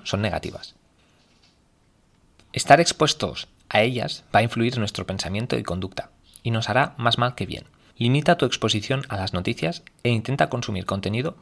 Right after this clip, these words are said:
que o bien te entretenga y haga feliz, o bien te haga mejor persona y te ayude a ampliar tus conocimientos. Limita el resto, y no tengas escrúpulos en hacerlo.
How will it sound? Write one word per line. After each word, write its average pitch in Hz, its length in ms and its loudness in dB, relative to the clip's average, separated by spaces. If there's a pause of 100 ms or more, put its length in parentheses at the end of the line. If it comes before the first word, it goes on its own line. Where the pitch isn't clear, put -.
(120)
que - 280 -2
o 110 120 -2
bien 127 160 0
te 147 100 2
entretenga 113 480 0 (100)
y 101 80 -2
haga 107 140 4
feliz, 139 280 -4 (300)
o 117 140 4
bien 143 240 2
te 131 80 0
haga 117 160 6
mejor 113 260 -2
persona 117 400 -2 (120)
y 110 80 -4
te 98 120 2
ayude 104 360 0 (100)
a 98 160 -2
ampliar 95 400 -4
tus - 140 -6
conocimientos. 87 680 -12 (320)
Limita 139 380 4
el 110 100 2
resto, - 340 -6 (720)
y 110 100 -2
no 120 140 0
tengas 127 280 -2
escrúpulos 113 520 -4
en 95 80 -4
hacerlo. - 400 -10